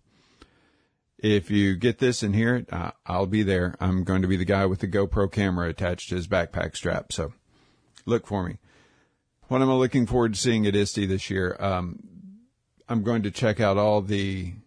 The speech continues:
e-learning alternatives on the floor. Uh, Schoology, I know, will be there. I saw them last week at the Alabama Ed Tech Conference.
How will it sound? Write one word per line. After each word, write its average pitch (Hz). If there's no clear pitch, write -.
e-learning 117
alternatives 98
on 98
the 92
floor. 95
Uh, 90
Schoology, 101
I 98
know, 95
will 95
be 95
there. 90
I 90
saw 95
them 92
last 92
week 92
at 90
the 92
Alabama 95
Ed 95
Tech 101
Conference. 101